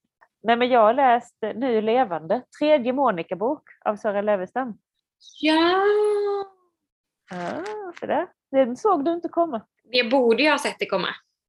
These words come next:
Speaker 1: Ja.
Speaker 2: Men jag är alldeles trött för att tänka.
Speaker 1: Det är också att man kanske inte tänker på den som en universitetsbok. Men i alla fall.
Speaker 2: Nej.
Speaker 1: Jag har i
Speaker 2: Berätta.
Speaker 1: något tidigare avsnitt av den här podden pratat om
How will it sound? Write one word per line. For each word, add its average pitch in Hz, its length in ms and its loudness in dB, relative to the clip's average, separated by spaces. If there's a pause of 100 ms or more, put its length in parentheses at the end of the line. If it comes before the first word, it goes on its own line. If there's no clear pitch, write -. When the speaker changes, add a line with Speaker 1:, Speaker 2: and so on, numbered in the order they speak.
Speaker 1:
Ja. 233 440 6
Speaker 2:
Men 226 120 2
jag 220 200 4
är 233 40 2
alldeles 214 260 -4 (300)
trött 311 220 -2 (180)
för 185 240 0
att 185 360 -2 (1040)
tänka. 202 460 -6 (320)
Speaker 1:
Det 196 100 -4
är 202 40 0
också 208 160 -12
att 185 60 -8
man 185 160 -6
kanske 185 160 -8 (100)
inte - 80 -18
tänker 165 260 -8
på 180 120 -2
den 165 120 -12
som 175 120 -12
en 165 60 -10
universitetsbok. 165 920 -8 (360)
Men 226 180 0 (180)
i 220 80 2
alla 202 120 4
fall. - 200 -2 (200)
Speaker 2:
Nej. 277 400 0 (1160)
Speaker 1:
Jag 302 400 8
har 285 300 6
i - 20 0
Speaker 2:
Berätta. 214 200 4
Speaker 1:
något 214 60 -4 (460)
tidigare 220 500 4
avsnitt 240 280 0
av 190 60 -6
den 202 100 -10
här 190 80 -6
podden 180 460 -4
pratat 185 320 -4
om 165 280 -4